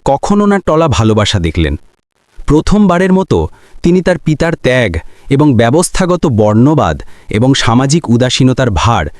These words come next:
যেটা হরিশ সহ্য করেছিলেন, তা সত্যিকারের বুঝতে পারলেন। হরিশের কণ্ঠ শান্ত এবং স্থির, উত্তেজনা ভাঙল। তিনি মিহিরকে মনে করিয়ে দিলেন যে ভালোবাসা এবং পরিবার টাকা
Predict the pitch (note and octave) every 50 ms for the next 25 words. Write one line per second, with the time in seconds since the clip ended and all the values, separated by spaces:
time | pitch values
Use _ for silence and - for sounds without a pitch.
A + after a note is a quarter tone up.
0 | - _ _ _ - - B2+ D3 C#3+ F#3 D#3 A#2 C#3 D3 E3+ F#3 - - - -
1 | C#3 D3 C#3+ - G3 F#3+ - F3+ F3 D#3 - D3+ A#2+ F2 D#2 D#2 - - - _
2 | _ _ - - - B2 A#2+ - - B2+ A#2+ - - - E3 D3+ - C#3+ C#3 C#3
3 | C3 G2+ F#2+ G#2 - - - G2+ - - E2 D#2+ D#2 D2+ - - - - _ _
4 | _ _ _ _ _ _ - - - G#2+ A2 G#2+ - - A2 - - - G2 G2
5 | G2+ F#2+ - - A#2+ D#3+ F3+ - - - _ _ _ - - - A#2 G#2+ G2+ G#2
6 | G2+ - A2+ G#2+ G2 F#2+ G2+ G2+ G2 - - - - D#3+ C3+ F#2+ D#2 D2 - -
7 | - _ _ - - D3+ - - - D#3+ C#3+ B2+ C#3 C#3 C3+ A2+ - - G2+ F#2
8 | F2 D#2 C#2+ C#2 - _ - _ _ - - _ _ _ _ - - - F#3+ F#3+
9 | F#3 D#3+ D#3 D3 D#3+ F#3 E3+ - F#3+ E3+ B2+ A#2+ C3 D3 - E3+ E3+ F3+ F3+ C#3+
10 | A#2 G2+ G2+ G2+ A2+ - - - _ _ - - A2 B2 A#2+ E2+ - G#2 G#2 A2+
11 | B2 C3+ C#3+ D3 C#3 - E3 D3 C#3+ D3 D3 B2+ - A#2+ A#2 C3 C#3+ A#2 F2+ E2+
12 | F2 - - - - - - - - A#2+ A2+ A2+ - C#3